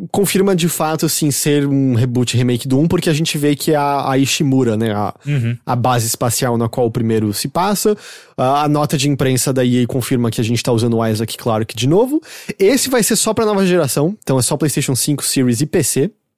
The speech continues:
Speaker 1: Eles falam que vão ter aprimoramentos na mecânica, história e personagens, mas é, é muito vago, né? Não dá pra saber o que eles querem dizer com isso.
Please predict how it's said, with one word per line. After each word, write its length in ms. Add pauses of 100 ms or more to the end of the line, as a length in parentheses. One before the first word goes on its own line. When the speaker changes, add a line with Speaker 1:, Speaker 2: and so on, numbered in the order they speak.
(140)
Speaker 1:
Eles 220
falam 260
que 520
vão 400
ter 380
aprimoramentos 800
na 160
mecânica, 600
história 560
e 100
personagens, 760
mas 240
é, 200
é 100
muito 300
vago, 480
né? 180
Não 180
dá 140
pra 80
saber 220
o 20
que 80
eles 140
querem 180
dizer 240
com 160
isso. 300